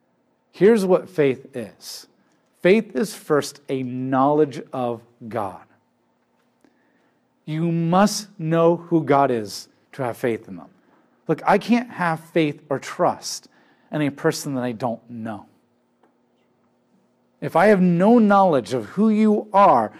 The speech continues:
then I can't say, "I believe that you'll be there for me when I need you." I don't know that.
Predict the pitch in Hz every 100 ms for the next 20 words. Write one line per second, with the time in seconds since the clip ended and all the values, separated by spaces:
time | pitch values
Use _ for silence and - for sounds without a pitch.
0 | - 160 151 147 - 190 - - 180 139
1 | - - - 139 170 160 160 143 143 139
2 | 131 127 139 120 113 - 127 120 107 104
3 | 101 104 107 104 95 82 _ _ _ _
4 | _ _ _ _ _ _ - 214 220 170
5 | 107 92 135 185 117 -